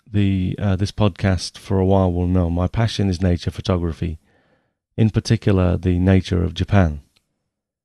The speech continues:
By now, I'd actually created a database and entered the numbers,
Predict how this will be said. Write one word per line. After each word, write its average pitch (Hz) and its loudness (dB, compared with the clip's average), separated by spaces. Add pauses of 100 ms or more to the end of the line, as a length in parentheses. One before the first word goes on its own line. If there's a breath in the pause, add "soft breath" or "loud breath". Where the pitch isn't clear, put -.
(600)
By 156 6
now, 143 4
I'd 98 2
actually 107 0
created 101 0
a 92 -2
database 92 2
and 92 2
entered 107 2
the 101 4
numbers, 95 2